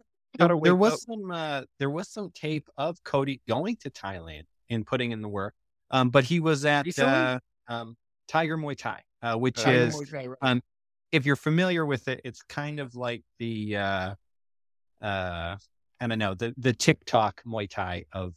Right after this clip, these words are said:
Speaker 1: Oh,
Speaker 2: uh,
Speaker 1: gotcha. Okay.
Speaker 2: and it's like, the, it's like everybody goes there. It's huge. Um,
Speaker 1: Yeah, that's
Speaker 2: you're
Speaker 1: not
Speaker 2: not
Speaker 1: what I
Speaker 2: really
Speaker 1: want for him.
Speaker 2: And he looked terrible when he was
Speaker 3: That's where
Speaker 2: doing it.
Speaker 3: Khamzat is now.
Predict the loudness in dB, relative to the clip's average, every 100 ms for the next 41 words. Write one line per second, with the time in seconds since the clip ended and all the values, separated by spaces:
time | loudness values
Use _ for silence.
0 | -4 0 0 0 -2 -2 -2 -4 -6 0
1 | 0 0 -6 -6 0 -2 4 4 4 0
2 | 2 2 4 4 4 6 6 6 4 4
3 | 4 4 4 -2 -8 0 4 4 2 -2
4 | -10 _ _ _ _ -6 -4 -4 -6 2
5 | 4 6 8 8 8 8 6 4 -2 -4
6 | -8 _ _ _ _ _ _ 4 6 8
7 | 6 4 -6 0 2 2 0 -6 _ -8
8 | -4 -2 2 4 6 6 6 8 6 6
9 | 2 2 0